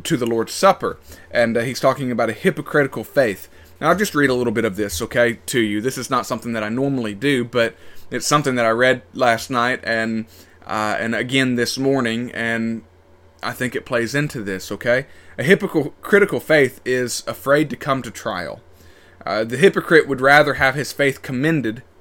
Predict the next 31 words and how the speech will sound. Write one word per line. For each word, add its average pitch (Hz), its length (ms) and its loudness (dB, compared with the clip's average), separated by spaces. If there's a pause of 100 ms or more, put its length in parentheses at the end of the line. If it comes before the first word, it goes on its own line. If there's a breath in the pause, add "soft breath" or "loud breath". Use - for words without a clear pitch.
(120)
than 120 140 -6
examined. 113 580 -6 (680 soft breath)
He 160 140 6
can 160 200 2
no 165 120 6
more 180 260 4
endure 139 280 2
a 123 40 2
scripture - 440 -4
trial 127 400 2
than 120 160 -2
a 120 60 -6
counterfeit 151 540 -2
metal 120 320 -2
can - 140 -8
endure 113 320 -2
the 110 60 -4
touchstone. - 640 -6
And 98 140 -8
the 110 80 -8
touchstone 123 560 -2
is 113 140 -8
the 117 100 -4
way 113 160 0
through 113 220 -4
which, 113 340 -4 (480 loud breath)
uh, 120 160 4
precious 127 420 -2
metals 110 320 -4
are 110 60 -8
tested. - 540 -4